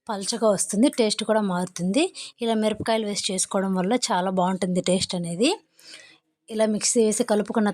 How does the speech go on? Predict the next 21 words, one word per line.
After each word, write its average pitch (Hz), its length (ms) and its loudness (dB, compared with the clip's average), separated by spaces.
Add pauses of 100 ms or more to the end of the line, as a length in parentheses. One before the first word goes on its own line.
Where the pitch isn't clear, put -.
తర్వాత 185 360 2
దీనికి 202 280 2
మనం 214 140 4
పోపు 202 300 0
పెట్టుకుందాము. 180 680 0 (520)
కొంచెం 226 340 2
ఆయిల్ 214 320 4
ఎక్కువగానే 214 440 2
వేసుకోవాలి, 185 640 0
ఎందుకంటే 208 440 0
నిలవ 196 320 2
ఉండాలి 175 300 0
కాబట్టి 165 380 -4
పచ్చడి. 185 420 0 (1800)
నేను 240 160 -2 (120)
ఏడెనిమిది 214 440 -2
టేబుల్ 214 280 4
స్పూన్ల 214 320 2
వరకు 196 240 2
ఆయిల్ 196 240 -2
వేసుకున్నాను. 185 640 2